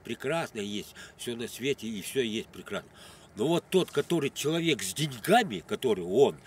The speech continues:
с деньгами человек, да, он же меня же, вот этот человек же обсерет, обкакает как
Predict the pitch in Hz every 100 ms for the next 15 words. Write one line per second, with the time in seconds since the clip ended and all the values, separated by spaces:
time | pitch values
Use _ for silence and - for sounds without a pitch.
0 | - - 92 123 113 110 95 - 98 82
1 | 71 123 - - - - - - 131 156
2 | 143 143 143 175 170 123 120 - 139 156
3 | 139 113 92 - 143 135 135 185 113 113
4 | 110 - - - - 131 - - 208 214
5 | 127 - - 151 - - 208 - 165 -
6 | - 175